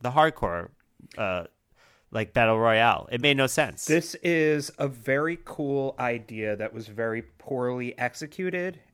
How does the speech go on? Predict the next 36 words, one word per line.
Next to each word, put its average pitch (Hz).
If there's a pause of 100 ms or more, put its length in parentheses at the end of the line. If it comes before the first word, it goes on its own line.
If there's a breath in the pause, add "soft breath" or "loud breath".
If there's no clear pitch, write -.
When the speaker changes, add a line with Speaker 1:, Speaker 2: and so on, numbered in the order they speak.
(120)
Speaker 2:
and 131
I 127
think 147
the 131
amount 120 (100)
of 135 (140)
booking 156
that 143
it 135
would 120
take -
to -
make 117
this 127 (140)
good, 160 (640 soft breath)
um, 113
they 120
just 123
didn't 139
really 120
have 127
in 160
them, 165
because 143
really 151
what 147
you 139
need 135
to 135
do 147
is 117
you 120
need 123
to, 139
to 135
make 123